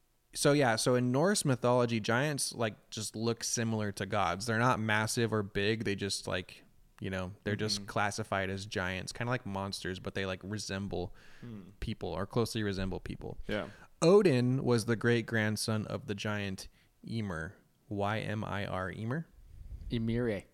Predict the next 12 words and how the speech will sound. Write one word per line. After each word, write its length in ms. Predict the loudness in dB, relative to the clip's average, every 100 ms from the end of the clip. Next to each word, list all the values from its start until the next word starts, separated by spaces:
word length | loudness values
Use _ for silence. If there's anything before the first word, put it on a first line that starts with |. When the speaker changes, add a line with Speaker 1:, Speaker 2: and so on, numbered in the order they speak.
| -6
Speaker 1:
Ymir. 380 | -4 -4 -6 -8 -10 -12
Speaker 3:
I 100 | -12
don't 100 | -18
know. 100 | -20 _ _ -8 -4
Speaker 2:
Hmm. 60 | 2
Speaker 1:
Um, 360 | 4 4 2 -4 -14 -20 -20 -20 -20 _ _ _
Ymir, 480 | 2 6 6 4 2 0
let's 160 | -2
just 160 | -2 0
call 140 | 0
him 80 | 0
Ymir, 340 | 0 -2 -2